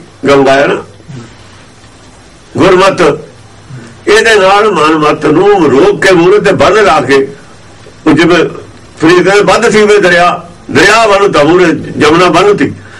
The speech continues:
ਬੰਨ ਕੇ ਤੋੜ ਕੇ ਨਾ ਕਿਨਾਰਾ ਉਹਦੇ ਚ ਪਾ ਦਿੱਤੀ ਗੰਗਾ ਚ ਪੱਟ ਕੇ, ਵੀ ਇੱਧਰ ਨੂੰ ਜਾਣਾ ਹੀ ਪਊ।" ਮੂਹਰੇ ਤੇ ਟੁੱਟਣ ਨਹੀਂ ਦੇਣਾ ਬੰਨ,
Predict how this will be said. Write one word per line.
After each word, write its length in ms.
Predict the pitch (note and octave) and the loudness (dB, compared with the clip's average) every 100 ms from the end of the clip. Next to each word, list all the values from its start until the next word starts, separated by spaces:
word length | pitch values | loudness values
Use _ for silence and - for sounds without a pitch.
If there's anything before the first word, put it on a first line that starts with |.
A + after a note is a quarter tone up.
| - - | -12 -2
ਬੰਨ 280 | G#3 A3 | 0 0
ਕੇ 220 | A#3+ A#3 G#3 | 0 0 0
ਤੋੜ 380 | - G3 G#3 | 0 0 2
ਕੇ 140 | F#3+ G#3 | 0 -2
ਨਾ 180 | - - - - - - - | -4 -8 -18 -20 -20 -20 -6
ਕਿਨਾਰਾ 340 | - F3+ F#3 G3 | -2 0 2 0
ਉਹਦੇ 580 | - A3 A#3+ A#3+ A#3 | 0 2 2 2 2
ਚ 40 | F#3+ | 0
ਪਾ 320 | F3 E3 D3 | 0 2 2
ਦਿੱਤੀ 180 | C#3 C#3 | 0 0
ਗੰਗਾ 380 | B2+ A#2 A#2 A2 | 0 0 0 -2
ਚ 60 | |
ਪੱਟ 260 | - G#2+ A2 | -4 -6 -6
ਕੇ, 160 | G#2+ | -4
ਵੀ 180 | A2 D#3 | -4 -2
ਇੱਧਰ 380 | - F#3 F3+ G#3 | -2 0 2 2
ਨੂੰ 140 | G#3 | 2
ਜਾਣਾ 280 | F3+ D3+ D3+ | 2 2 2
ਹੀ 60 | D#3 | 2
ਪਊ।" 280 | C3 G#2+ - - - - - - - - - - - - - - - - - | 0 -2 -6 -14 -20 -20 -20 -20 -18 -18 -18 -20 -20 -20 -20 -20 -20 -14 -2
ਮੂਹਰੇ 340 | C#4+ A#3 C4+ | 0 2 2
ਤੇ 160 | C4 A#3+ | 0 0
ਟੁੱਟਣ 320 | G3+ E3+ G#3 | -2 0 0
ਨਹੀਂ 120 | A3 | 2
ਦੇਣਾ 240 | A#3 A#3+ B3 | 2 0 2
ਬੰਨ, 380 | B3 B3+ A3+ | 0 0 -2